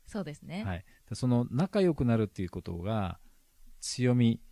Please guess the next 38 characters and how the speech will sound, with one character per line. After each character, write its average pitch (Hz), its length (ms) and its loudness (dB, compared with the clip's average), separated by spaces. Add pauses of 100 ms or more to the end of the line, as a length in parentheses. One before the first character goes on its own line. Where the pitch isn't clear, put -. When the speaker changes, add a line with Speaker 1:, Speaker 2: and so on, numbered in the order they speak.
Speaker 2:
い 147 120 2
い - 20 0
こ 139 140 4
と 90 100 0
で 82 80 -2
も 80 100 -4
あ 80 60 -4
る 82 100 -8
し、 90 460 -4
Speaker 1:
は 170 160 -10
い。 165 40 -6
Speaker 2:
逆 113 200 0
に 123 60 4
そ 135 100 0
れ 127 80 4
が 117 340 2 (520)
マ 113 160 4
イ 131 40 4
ナ 135 100 2
ス、 123 340 -6 (880)
弱 123 240 6
み 131 100 6
に 120 140 4
も 117 140 4
な 101 120 4
る 85 80 -4
こ - 100 -12
と 107 120 -2
が 110 80 2
あ 87 40 -2
る 82 100 -6
ん 80 40 -14
で 82 100 -14
す。 - 160 -20 (680)
Speaker 1:
な 156 180 -10
る 202 80 -6
ほ 226 160 -4
ど。 196 400 -4